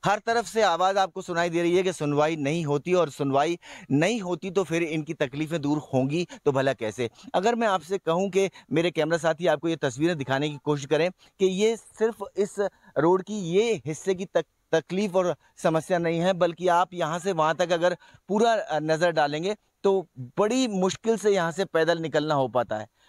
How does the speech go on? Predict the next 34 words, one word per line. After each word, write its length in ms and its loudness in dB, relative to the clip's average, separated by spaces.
पैदल 300 2
तो 160 -2
छोड़िए, 400 0
वाहनों 480 0
को 160 2
भी 180 -4
बड़ी 380 0
मुसीबत 440 -2
का 100 2
सामना 360 0
करना 260 0
पड़ता 240 0
है। 60 4
पूरी 260 -2
रोड 240 2
पर 200 0
गड्ढे 480 -2
हैं, 240 0
जगह 260 2
जगह 240 0
पानी 240 0
भरा 200 2
हुआ 240 0
है, 100 -2
दोनों 320 0
तरफ 300 2
मकान 460 0
बने 200 0
हुए 220 0
हैं, 180 -2
घनी 340 -2
आबादी 420 2
है। 180 2
लेकिन 440 0